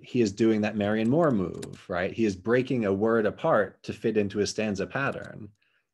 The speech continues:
and to announce the pattern, right? Whenever you see a word broken apart, that's a good clue that someone is counting syllables in a, in a really aggressive and religious way, right?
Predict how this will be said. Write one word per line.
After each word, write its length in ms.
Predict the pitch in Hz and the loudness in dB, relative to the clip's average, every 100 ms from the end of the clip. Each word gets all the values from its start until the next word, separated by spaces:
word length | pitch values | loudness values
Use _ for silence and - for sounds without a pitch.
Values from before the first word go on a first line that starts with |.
| _ | _
and 140 | 120 113 | -2 2
to 120 | 113 | 4
announce 380 | 95 107 127 - | 4 4 2 -2
the 100 | 95 | -6
pattern, 420 | - 85 - - - | -6 -8 -10 -12 -4
right? 220 | 92 95 | -2 0
Whenever 240 | 107 120 | 2 2
you 60 | 123 | 2
see 160 | - | 4
a 80 | 110 | 4
word 360 | 98 107 104 90 | 4 4 2 2
broken 300 | 104 95 95 | 0 0 -4
apart, 480 | 85 110 95 87 - _ _ _ _ _ _ _ | -2 0 0 -2 -8 _ _ _ _ _ _ _
that's 200 | 95 92 | 0 0
a 60 | 90 | 2
good 340 | 101 95 85 | 2 2 0
clue 600 | - 113 104 95 87 87 | -4 4 6 6 4 0
that 200 | 90 87 | -2 -2
someone 320 | - 90 90 | 0 0 0
is 200 | 90 85 | -2 -4
counting 420 | - 95 90 85 87 | -4 -4 -4 -6 -6
syllables 840 | 107 87 87 90 - - - - _ _ _ _ - | -4 -4 -4 -8 -10 -12 -12 -14 _ _ _ _ -10
in 160 | 87 | -6
a, 60 | 85 | -4
in 200 | - 90 | -4 -6
a 80 | 82 | -2
really 440 | 90 87 85 82 - | 0 0 -2 -4 -4
aggressive 480 | 92 92 85 90 85 | -4 -2 -2 -4 -6
and 120 | 85 | -6
religious 440 | 85 82 80 - | -6 -6 -8 -6
way, 340 | 95 90 85 - | -2 -2 -4 -6
right? 340 | 87 85 87 | -4 -4 -6